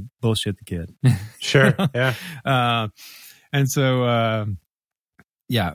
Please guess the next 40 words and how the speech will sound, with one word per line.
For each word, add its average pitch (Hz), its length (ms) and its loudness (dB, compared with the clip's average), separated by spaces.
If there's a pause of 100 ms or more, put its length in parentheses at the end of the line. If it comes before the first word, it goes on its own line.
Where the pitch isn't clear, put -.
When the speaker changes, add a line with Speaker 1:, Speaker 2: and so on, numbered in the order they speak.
Speaker 1:
so 117 200 0
he, 120 160 2
he 135 240 2
has 123 180 0
a 104 80 -4
thing 101 220 -2
sometimes 95 440 -2
about 87 280 0
magic 87 460 0
and 85 80 -4
stuff. 87 180 -8
He's 101 160 -4
like, 113 160 -6
"Well, 160 300 -4
you 143 140 -6
know, 123 320 -6 (120)
this, 127 520 -6 (100)
uh, 113 560 -10 (1080)
these 143 160 2
animals 131 500 0
can 127 180 0
change 139 340 0
their 143 100 -2
sex, - 540 -4
or 113 400 -2
this 135 560 -4
is, 127 440 -4
um, 113 800 -4 (500)
this 131 360 -6
is 143 120 -4
something 131 380 0
this, 156 220 -2
uh, 123 240 -4
this 123 200 -4
octopus 139 580 -4
does 104 340 -2
to 110 80 -8
survive." 107 380 -2
And 110 80 0
this, 120 140 -4